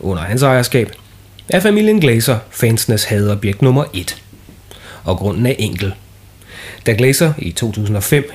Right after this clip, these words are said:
endegyldigt fik kontrol med Manchester United, der skete det for lånte penge. Det, man kalder et gældsfinansieret opkøb. Og gælden blev overført til klubben.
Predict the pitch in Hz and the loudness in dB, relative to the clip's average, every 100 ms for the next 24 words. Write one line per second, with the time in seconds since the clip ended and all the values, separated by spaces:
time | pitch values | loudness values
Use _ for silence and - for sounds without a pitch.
0 | - 135 139 139 135 120 - 98 - 90 | 0 4 4 4 0 0 -2 -6 -6 -2
1 | 131 107 101 104 104 107 101 110 98 117 | 0 0 0 -2 -2 -4 -4 -2 0 2
2 | 135 151 - - - 180 180 113 95 123 | 2 0 -4 -18 0 0 2 -2 0 0
3 | 139 131 113 95 117 - 104 98 98 - | 2 4 2 0 -2 -2 -2 0 -2 -6
4 | - - - - - 147 - - 135 135 | -20 -20 -20 -6 0 0 0 -2 0 0
5 | 143 147 - 175 180 - - 107 - - | 0 0 2 0 -2 -8 -2 -2 -2 0
6 | 113 113 - 117 131 - 98 - 113 - | 2 2 0 -2 -2 -2 -4 -4 -4 -4
7 | - - - - - - - - - - | -12 -20 -20 -20 -20 -20 -20 -18 -10 -8
8 | 98 139 139 143 135 - 180 175 - 101 | 0 2 2 0 -2 -2 0 0 -2 -2
9 | 92 - 95 - 98 - 104 107 | 0 -2 -6 -6 -4 0 2 0